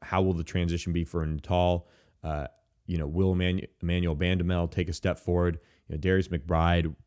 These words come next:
can he provide anything? And then you've got Isaiah Jacey in the front court, and that's it. So this team, I mean, I know there's some positive buzz around it.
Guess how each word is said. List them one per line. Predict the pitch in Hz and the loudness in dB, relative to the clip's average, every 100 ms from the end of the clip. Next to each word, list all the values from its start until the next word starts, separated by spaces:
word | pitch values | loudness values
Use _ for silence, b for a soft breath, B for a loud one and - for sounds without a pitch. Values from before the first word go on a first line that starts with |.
| _ | _
can | - 82 | -4 -2
he | |
provide | 80 - 90 85 85 85 | -2 0 0 2 2 2
anything? | 82 87 78 85 82 | 0 0 0 -2 -2
And | 82 | -2
then | 82 85 | -2 0
you've | 82 | 0
got | 85 82 | 0 2
Isaiah | 78 82 78 | 0 0 -2
Jacey | 82 82 - 80 | -2 -2 -2 -4
in | 78 | -4
the | |
front | - 85 - | -4 -6 -4
court, | 82 80 b b b - | -4 -4 b b b -6
and | 90 | -2
that's | - 127 | 2 4
it. | 110 - - _ - | 4 0 -14 _ -2
So | - 113 107 98 90 b b b b b | 6 8 8 6 2 b b b b b
this | 107 139 156 | 6 6 6
team, | - 127 123 113 | 2 2 4 4
I | |
mean, | 98 95 | 2 2
I | 87 | 2
know | 92 110 | 4 4
there's | 120 120 | 4 2
some | - 110 | 2 0
positive | 104 107 104 101 85 | 2 4 4 2 2
buzz | 95 92 | 2 2
around | 98 95 | 2 2
it. | 95 | 0